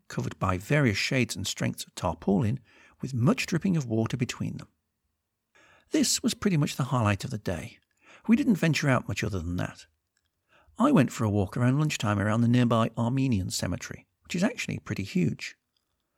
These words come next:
The main difference between this and cemeteries in the U K is the tendency to engrave pictures of the deceased on the gravestone. This leads to two issues.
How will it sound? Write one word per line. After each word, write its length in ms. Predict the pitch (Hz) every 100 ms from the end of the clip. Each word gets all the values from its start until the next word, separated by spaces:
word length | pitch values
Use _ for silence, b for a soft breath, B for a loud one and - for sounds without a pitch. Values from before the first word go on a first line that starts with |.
| B B B -
The 60 |
main 180 | 226 330
difference 400 | 202 180 123 104
between 280 | - 120 101
this 380 | - 110 - -
and 100 | 95
cemeteries 500 | - 110 - 110 -
in 60 |
the 60 | 101
U 140 | 101
K 420 | - - 113 - _ _ _ -
is 100 | -
the 80 | 196
tendency 480 | - 220 226 - 165
to 160 | -
engrave 460 | 170 156 180 175 -
pictures 400 | - - - 131
of 100 | 107
the 60 | 113
deceased 480 | 120 - 90 -
on 80 | 98
the 80 | 113
gravestone. 580 | - 143 - - 87 101 _ _ _ _ _ _ B B B
This 220 | 277 - 208
leads 220 | 156 -
to 100 | -
two 220 | - 147
issues. 540 | 143 - 131 113 -